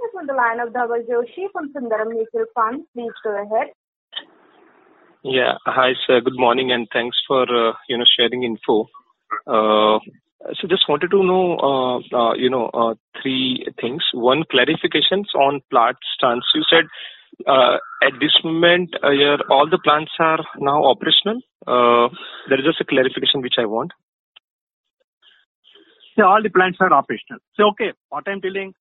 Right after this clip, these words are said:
Speaker 3: some, uh, see, some plants we are producing the clinker as well as cement. Some plants we are operating, uh, with the one kiln. Some plants we are operating with the kiln. Depends upon the, uh, stock situations, we are doing that. If I ask me, in all the plants,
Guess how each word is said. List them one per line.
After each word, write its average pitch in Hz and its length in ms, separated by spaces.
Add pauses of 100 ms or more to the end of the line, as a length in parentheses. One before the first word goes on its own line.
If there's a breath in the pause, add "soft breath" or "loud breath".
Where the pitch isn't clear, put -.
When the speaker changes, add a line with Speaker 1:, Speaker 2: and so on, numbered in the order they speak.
(460)
Speaker 3:
some, 170 240
uh, 165 300 (440)
see, 185 140
some 180 220
plants 190 280
we 185 60
are 170 80
producing 170 440
the 175 200
clinker 175 300
as 156 120
well 165 120
as 151 120
cement. 151 400
Some 165 160
plants 170 280
we 165 60
are 151 60
operating, 160 480
uh, 147 200 (240)
with 139 100
the 143 80
one 156 260
kiln. 147 300
Some 151 160
plants 160 260
we 160 80
are 143 60
operating 156 320
with 139 80
the 127 60
kiln. 160 280
Depends 165 300
upon 170 320
the, 156 260 (560)
uh, 139 220
stock 170 300
situations, 185 600
we 165 60
are 135 80
doing 123 300
that. 104 200
If 151 200
I 135 140
ask 151 300
me, 220 240 (640)
in 151 140
all 196 260
the 233 80
plants, 196 340